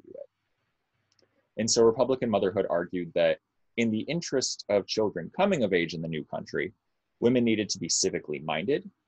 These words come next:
um, literate especially, and religiously knowledgeable, knowledgeable. And this was all, uh, definitely for, um,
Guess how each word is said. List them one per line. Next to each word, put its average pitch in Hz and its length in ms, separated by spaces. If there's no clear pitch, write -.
um, 78 400
literate 95 500
especially, 87 680
and 101 220
religiously 98 460
knowledgeable, 55 560
knowledgeable. 78 580
And 98 80
this 113 160
was 104 180
all, 92 500
uh, 85 200
definitely 104 720
for, 85 640
um, 78 500